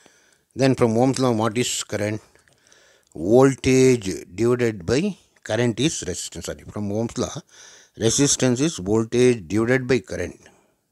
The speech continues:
Here voltage is B C axis, current is y axis.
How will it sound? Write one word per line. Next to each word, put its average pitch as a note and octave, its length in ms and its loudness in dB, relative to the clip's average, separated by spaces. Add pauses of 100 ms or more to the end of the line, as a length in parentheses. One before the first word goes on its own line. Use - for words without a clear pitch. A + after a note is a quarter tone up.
(960)
Here B2 200 4
voltage B2 480 6
is C3 180 2
B G#2+ 200 2
C A#2+ 260 4
axis, - 580 -2 (560)
current B2+ 420 2
is G#2 400 0 (840)
y G#2+ 240 0
axis. - 520 -4